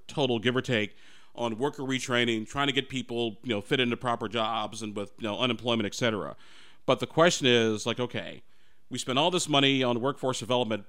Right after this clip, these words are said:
then why do we still keep having these seventy thousand jobs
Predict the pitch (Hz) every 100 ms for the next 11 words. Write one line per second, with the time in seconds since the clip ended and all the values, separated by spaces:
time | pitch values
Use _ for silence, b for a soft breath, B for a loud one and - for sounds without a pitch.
0 | - 113 107 135 165 151 - 143 139 123
1 | 127 123 120 107 - 139 127 131 120 117
2 | 113 104 104 101 78 - -